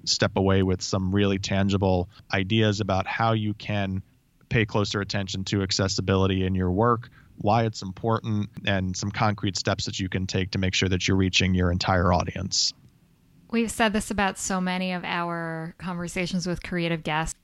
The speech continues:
Speaker 2: We feel so fortunate that we get to learn from these experts,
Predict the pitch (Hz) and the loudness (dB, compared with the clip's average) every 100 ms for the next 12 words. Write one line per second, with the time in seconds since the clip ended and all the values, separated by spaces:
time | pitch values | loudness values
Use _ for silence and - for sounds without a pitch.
0 | _ 214 226 233 220 180 190 180 196 180 | _ 0 0 2 -2 -2 -4 -4 -6 -6
1 | - 190 185 175 190 175 170 165 - 175 | -4 -4 -4 -6 -6 -6 -6 -8 -8 -6
2 | 170 165 - - - - - _ 190 190 | -6 -8 -10 -20 -20 -20 -20 _ -2 0
3 | 190 196 185 175 170 175 - - 196 190 | 0 -2 -2 -2 0 -2 -2 -4 -2 -2
4 | - - | -4 -8